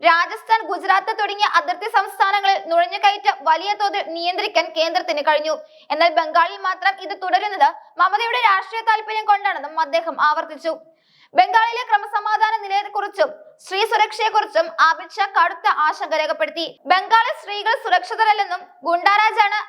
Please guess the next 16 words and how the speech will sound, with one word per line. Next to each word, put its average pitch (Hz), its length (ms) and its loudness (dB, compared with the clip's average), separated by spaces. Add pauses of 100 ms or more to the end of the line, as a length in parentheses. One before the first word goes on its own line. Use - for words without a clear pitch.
അവിടെ 392 240 -2
നിലനിൽക്കുന്നതെന്നും 392 760 -2 (100)
അദ്ദേഹം 294 360 -2
പറഞ്ഞു. 302 260 0 (460)
തൃണമൂൽ 440 400 2 (100)
കോൺഗ്രസ് 453 400 0
സർക്കാർ 440 300 2 (120)
ബംഗാളിനെ 392 540 0 (120)
അഴിമതിയുടെയും 403 640 -6 (100)
ഭയത്തിന്റെയും 381 560 0 (100)
കേന്ദ്രമാക്കി 339 600 0
മാറ്റി. 294 240 0 (280)
പ്രധാനമന്ത്രി 349 600 2 (100)
നരേന്ദ്രമോദി 392 600 0 (100)
നടപ്പിലാക്കിയ 403 520 0 (120)
ജനക്ഷേമ 403 420 0